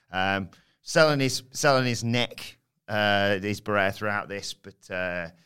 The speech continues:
gets a near fall out of the, at the corner with him, when he hits him with a pile driver. They fight on the ramp. Beretta sets up for a suplex.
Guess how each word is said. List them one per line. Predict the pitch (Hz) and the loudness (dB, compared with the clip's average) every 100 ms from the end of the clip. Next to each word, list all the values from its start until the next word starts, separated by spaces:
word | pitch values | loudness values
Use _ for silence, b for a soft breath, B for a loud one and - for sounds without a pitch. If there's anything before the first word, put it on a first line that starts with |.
| _ - | _ -14
gets | - | -6
a | 120 | 0
near | 120 123 | 4 4
fall | 107 127 120 | 4 2 4
out | 117 90 | 4 2
of | 104 | -2
the, | 113 107 107 104 | 0 2 2 0
at | 107 | -4
the | 107 | -6
corner | - 123 120 117 | -2 0 2 0
with | 104 | 0
him, | 107 98 | 0 0
when | 98 | -2
he | 104 | -2
hits | 101 101 | -4 -6
him | |
with | 98 | -10
a | 95 | -12
pile | - 117 117 | -6 -4 -4
driver. | 113 117 117 113 | -4 -4 -4 -6
They | 104 | -8
fight | - 113 107 | -10 -6 -6
on | 95 | -4
the | 95 | -8
ramp. | 98 143 147 143 - b b b - | 0 2 2 0 -10 b b b -8
Beretta | 117 120 113 110 | -2 0 -2 -4
sets | 139 104 | -4 -2
up | 113 - | -6 -6
for | 101 | -4
a | |
suplex. | - 139 131 135 95 | -2 0 0 0 -2